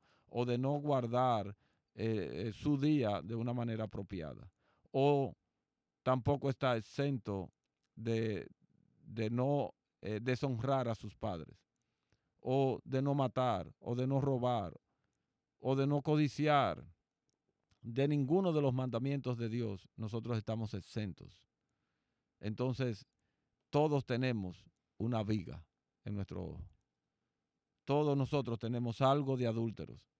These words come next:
Todos nosotros tenemos algo de iracundos.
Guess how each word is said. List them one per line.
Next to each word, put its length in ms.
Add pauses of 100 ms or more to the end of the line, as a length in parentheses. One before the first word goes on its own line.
(100)
Todos 280
nosotros 440
tenemos 440
algo 440 (240)
de 160
iracundos. 840